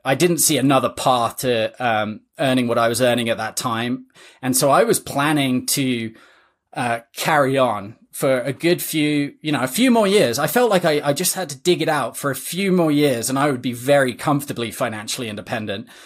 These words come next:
So that was the plan. But like I said, in, in May of nineteen, my body said no. <laughs> I, it was, it was,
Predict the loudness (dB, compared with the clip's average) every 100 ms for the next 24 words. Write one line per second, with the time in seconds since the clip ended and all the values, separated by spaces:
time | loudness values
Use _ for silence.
0 | -8 -2 2 2 0 -4 0 0 0 -2
1 | -4 0 0 0 0 2 2 0 -6 -8
2 | -10 _ _ -4 -2 0 0 2 0 0
3 | 0 0 -2 -6 -14 -20 -20 -20 -20 _
4 | -6 -2 0 2 0 0 0 2 0 0
5 | -4 -4 -2 -2 -2 0 -2 -2 -6 -16
6 | -4 0 0 0 0 0 0 -4 -4 -4
7 | -6